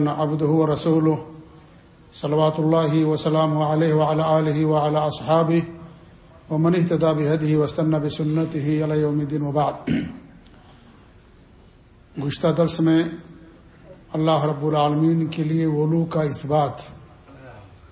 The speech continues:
اس کے تعلق سے دو آیتیں آپ کے سامنے پڑھی گئی تھیں،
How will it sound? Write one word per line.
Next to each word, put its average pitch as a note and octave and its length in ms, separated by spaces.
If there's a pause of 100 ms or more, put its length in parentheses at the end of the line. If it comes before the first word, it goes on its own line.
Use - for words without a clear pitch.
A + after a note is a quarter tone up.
(160)
اس D3+ 160
کے F3+ 140
تعلق E3 440
سے F3 220 (500)
دو D#3+ 220
آیتیں D3+ 380
آپ D3+ 200
کے D#3 100
سامنے D3+ 400
پڑھی D3+ 220
گئی F3+ 160
تھیں، D3+ 240